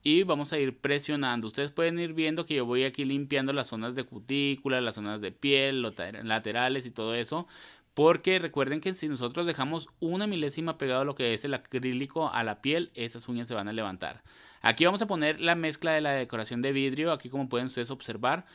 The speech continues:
vamos a aplicarla solamente como en diagonal. No la vamos a aplicar en toda la base de la uña, ni siquiera a área de peralte. Solamente así como en diagonal, que quede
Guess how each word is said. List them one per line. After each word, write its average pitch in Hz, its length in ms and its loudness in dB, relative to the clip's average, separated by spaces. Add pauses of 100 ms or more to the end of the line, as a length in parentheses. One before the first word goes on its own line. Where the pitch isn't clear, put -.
(240)
vamos 131 180 -2
a 160 40 -2
aplicarla 135 380 -2
solamente 147 420 -4
como 151 180 -4
en 135 140 -2
diagonal. 117 680 0
No 139 100 0
la 139 100 2
vamos 147 140 -6
a 143 40 -8
aplicar 123 300 -4
en 120 100 -4
toda 131 160 0
la 127 80 2
base 110 240 -2
de 127 80 0
la 110 160 -2
uña, 123 280 -2
ni 131 120 -4
siquiera 113 380 0
a 104 300 -2
área 107 160 -4
de 120 120 -4
peralte. 117 400 -4
Solamente 120 400 -4
así 123 180 -6
como 123 220 -4
en 123 80 -2
diagonal, 107 360 -4
que - 120 -20
quede 127 360 0